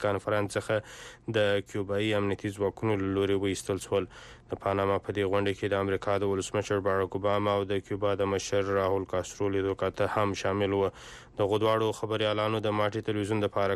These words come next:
کار کوي چې د امریکا حکومت یې بودیجه ورکوي. کیوبایي چارواکو پر خپل دریځ باندې ټینګار کړی دی، ویلي دي چې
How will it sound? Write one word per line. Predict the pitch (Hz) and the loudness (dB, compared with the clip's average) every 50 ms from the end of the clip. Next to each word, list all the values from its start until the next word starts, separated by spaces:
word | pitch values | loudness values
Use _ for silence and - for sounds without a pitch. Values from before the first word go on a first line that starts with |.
| - | 0
کار | - 101 98 95 - | 0 -2 -2 -2 -2
کوي | 107 104 95 | -2 -2 -2
چې | 98 98 | 0 0
د | 101 101 | 0 2
امریکا | 104 101 101 98 - 107 110 | 2 0 0 0 2 2 2
حکومت | 107 95 - - 107 101 92 - 104 | 2 0 -2 -2 -2 -2 -2 0 -2
یې | 101 92 95 | -2 0 0
بودیجه | 104 104 101 104 101 107 98 95 | -2 -2 0 0 2 2 2 2
ورکوي. | 98 95 - - 101 95 95 90 - - - - - - - - - - - | 0 -2 -2 -2 -2 -2 -2 -4 -4 -8 -12 -14 -14 -16 -16 -18 -20 -8 -2
کیوبایي | 104 101 95 104 107 107 104 - | 0 2 4 4 2 2 2 0
چارواکو | 117 110 101 104 107 104 - - - 117 | -2 0 2 2 0 0 -2 -4 -4 -4
پر | 104 - | -4 -2
خپل | - 110 107 98 95 | -2 -4 -4 -2 -2
دریځ | 107 104 110 101 101 101 107 | -2 0 -2 -2 -2 0 0
باندې | 104 104 101 101 101 92 - | 0 0 0 -2 -2 -2 -2
ټینګار | 104 98 104 104 101 101 - | -2 0 2 2 2 0 0
کړی | - 107 104 104 101 107 | 0 0 0 0 0 2
دی، | 107 104 98 98 | 0 0 2 2
ویلي | 104 110 110 113 113 110 101 107 | 0 0 2 2 0 0 -2 -2
دي | 110 113 104 101 - | -2 -2 -2 -4 -6
چې | - - 110 107 107 104 | -4 -2 0 0 0 0